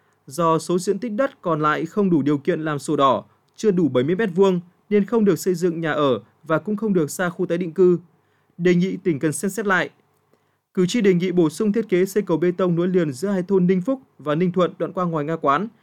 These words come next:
để tạo thuận lợi cho nhân dân đi lại trên đường đê kè. Đẩy nhanh tiến độ thực hiện quy trình thu hồi đất và sớm chi trả tiền đền bù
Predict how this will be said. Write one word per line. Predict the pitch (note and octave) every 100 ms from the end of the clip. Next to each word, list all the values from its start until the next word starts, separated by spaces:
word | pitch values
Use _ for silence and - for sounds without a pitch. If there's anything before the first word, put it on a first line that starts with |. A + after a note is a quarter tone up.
| _
để | -
tạo | D#3 F3
thuận | E3 E3
lợi | D#3+ D3
cho | G3
nhân | F3 E3+
dân | F3+ E3+
đi | E3
lại | D#3+ D3+ - _
trên | - F3
đường | D3+ C#3
đê | D3+
kè. | D3+ C#3 A#2+ - _ _ _ _ _ _
Đẩy | E3+ G3
nhanh | F3+ F3
tiến | F#3+ G3+
độ | G3+
thực | F3 E3+
hiện | F3+
quy | F#3 A3+ G#3
trình | G3
thu | E3 G3+
hồi | D#3+
đất | A3 - _ _
và | D#3+ D3
sớm | - E3+
chi | F#3
trả | G3 E3
tiền | C3 D#3
đền | D3 C#3
bù | D3 C#3+